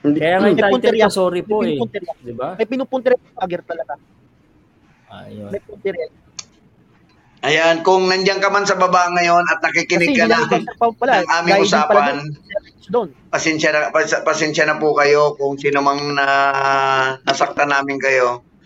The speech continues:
Speaker 3: Pasensya na po. Ah, sana po wag niyo na rin pong ulitin kasi napaka, ano po, napakaliit po nung ano ninyo. Ah, wag niyo na po talaga ulitin.
Speaker 1: Hindi pa talaga yung dahilan.
Speaker 3: Hindi
Speaker 1: Alright.
Speaker 3: po
Speaker 1: Sa,
Speaker 3: maganda
Speaker 1: sa,
Speaker 3: yun.
Speaker 1: salamat ako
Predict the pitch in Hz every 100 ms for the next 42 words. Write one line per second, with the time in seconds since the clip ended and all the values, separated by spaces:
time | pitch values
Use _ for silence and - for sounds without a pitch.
0 | - _ _ 127 123 147 147 139 117 143
1 | 107 131 131 131 131 127 147 151 151 165
2 | 151 147 147 147 147 147 143 143 147 147
3 | 151 147 160 151 143 139 131 143 139 143
4 | - 185 - 135 139 143 143 - 143 143
5 | 139 131 131 127 123 123 - - - -
6 | - - 123 120 123 - 123 127 139 135
7 | 135 127 131 127 127 123 120 117 113 110
8 | 104 - - 127 120 127 131 135 131 131
9 | 135 123 123 123 127 127 - - 127 -
10 | - _ _ _ - - - - - _
11 | _ - - 349 - 370 131 143 180 190
12 | 165 156 151 156 139 117 - _ _ _
13 | _ _ _ _ - 143 156 165 180 160